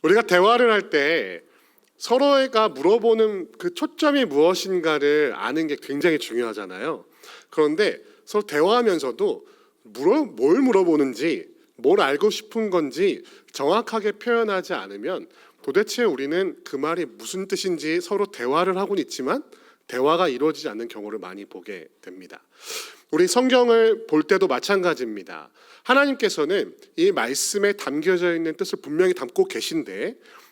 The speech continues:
우리는 늘 우리가 보고 싶은 것만 본다는 거예요.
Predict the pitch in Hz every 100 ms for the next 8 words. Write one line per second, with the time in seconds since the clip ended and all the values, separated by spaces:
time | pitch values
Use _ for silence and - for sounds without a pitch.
0 | - 131 147 226 156 180 151 - - -
1 | 127 180 - 139 135 202 - - 226 185
2 | 165 147 107 110 107 101 90 87 92